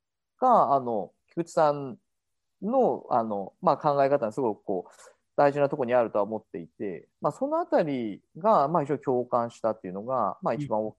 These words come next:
Speaker 1: きいですかね。
Speaker 2: うん。なんか今のところだけでも本当にこう、いろんなトピックが、まあ、
Speaker 1: うん。
Speaker 2: ボコボコンとやつ上に出てると思うんですけど、まず最初、その、二十五条から十三条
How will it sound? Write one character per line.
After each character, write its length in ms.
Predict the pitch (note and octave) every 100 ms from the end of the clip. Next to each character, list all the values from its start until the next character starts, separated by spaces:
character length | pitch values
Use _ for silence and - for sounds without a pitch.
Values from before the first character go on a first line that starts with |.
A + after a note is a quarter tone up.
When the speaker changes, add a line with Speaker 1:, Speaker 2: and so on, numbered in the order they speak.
| _
Speaker 1:
き 100 | G#2
い 60 |
で 80 | D2
す 80 | -
か 80 | D3+
ね。 80 | F#3 _ _ _
Speaker 2:
う 60 | C3
ん。 180 | C3 - - - _ -
な 120 | A#3
ん 40 |
か 100 | G#3
今 200 | G3+ C#4 D4 A#3+ F3+
の 160 | D3 D#3
と 100 | E3
こ 100 | F3
ろ 80 | F3
だ 100 | D#3
け 140 | F3
で 60 | D3+
も 120 | B2+
本 240 | A2+ E3+ E3
当 80 |
に 120 | F3 D#3+
こ 560 | D#3+ D3+ D3 C3+ A#2+ -
う、 40 | _ _ -
い 80 |
ろ 120 | D3+ F#3+
ん 80 |
な 80 | F#3
ト 140 | E3+ E3
ピ 120 | D3
ッ 80 | -
ク 120 | G#2+
が、 220 | F2+ F2 - _ _ -
ま 100 | G3
あ、 100 | C#3+
Speaker 1:
う 20 |
ん。 60 |
Speaker 2:
ボ 0 | G#2
コ 160 | C3+
ボ 120 | C3+
コ 140 | D3 D#3+
ン 60 |
と 60 | D#3
や 100 | A#2+
つ 140 | -
上 100 | C#3
に 100 | C3+
出 80 | D3
て 80 | C#3
る 120 | A#2+
と 80 | B2
思 140 | A2+
う 40 | G#2+
ん 40 |
で 40 | F#2
す 120 | -
け 100 | F#2+
ど、 240 | A2+ G2 - _ - - _
ま 160 | G#3+ C#4
ず 80 |
最 180 | D4 B3+
初、 80 | G#3 G3+ F#3
そ 100 | E3+
の、 380 | D3+ C#3 C3+ C3+ G3+
二 180 | A#3
十 180 | C#4 D4+
五 160 | G#3 A3
条 180 | A3 F#3+
か 120 | C3
ら 200 | A2+ A2
十 200 | B2+ D3
三 260 | F3 D#3+
条 240 | A#2 G#2+